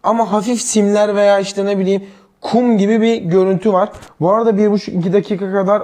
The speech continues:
oldu anladığım kadarıyla. Tam iki dakika olmasa bile. Ve şu an kurulumumuz tamamlandı. Bu cihaz için doksan Hz'lik bir ekran var arkadaşlar. Bizlerin karşısına çıkan ve Corning Gorilla Glass üç ile korunmakta.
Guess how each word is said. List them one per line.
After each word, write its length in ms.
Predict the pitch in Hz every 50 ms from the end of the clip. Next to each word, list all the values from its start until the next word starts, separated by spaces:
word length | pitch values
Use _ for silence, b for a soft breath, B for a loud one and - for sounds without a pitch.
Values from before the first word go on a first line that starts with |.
| -
oldu 320 | - 165 165 160 165 165 190
anladığım 360 | 185 175 165 156 151 151 147
kadarıyla. 380 | 147 156 139 147 147 165 180 180
Tam 180 | - 165 151
iki 140 | 151 151 165
dakika 260 | 151 143 143 - 156
olmasa 380 | 160 160 160 151 135 - 135 120
bile. 260 | 135 151 180 190 190 B B B B B B
Ve 120 | - 202 214
şu 180 | - - 240
an 200 | 208 202 208 214
kurulumumuz 680 | - - - 214 208 185 175 175 180 190 214 208 - -
tamamlandı. 920 | - 196 170 170 175 175 180 180 175 170 170 170 170 156 160 175 165 - - b b b b b b b b b b b _ _ _ _ _ -
Bu 140 | 196 208
cihaz 420 | 175 165 185 185 190 208 214 - - -
için 440 | - 185 160 - - 165 175 202 214 B B B B _
doksan 500 | - 220 220 220 - - 262 254 247 240
Hz'lik 320 | 233 208 214 247 208 -
bir 200 | 247 240 214 - -
ekran 460 | - 196 190 160 190 208 220 220 208
var 100 | 202 190
arkadaşlar. 680 | 180 175 165 170 180 170 170 160 - 202 202 202 175
Bizlerin 340 | 170 175 156 165 180 196 196
karşısına 380 | 180 - 185 175 160 170 180 170
çıkan 320 | - - 202 202 196 202
ve 140 | 202 202 185 -
Corning 340 | 190 190 196 196 196 175 156
Gorilla 300 | 190 202 190 190 180 175
Glass 420 | 165 160 190 196 190 190 190 - B B B B B B -
üç 300 | 220 208 185 - - -
ile 420 | 180 175 175 185 196 202 196 196
korunmakta. 1040 | - 180 175 175 190 202 196 196 190 180 170 165 - - - 160 160 165 208 214 -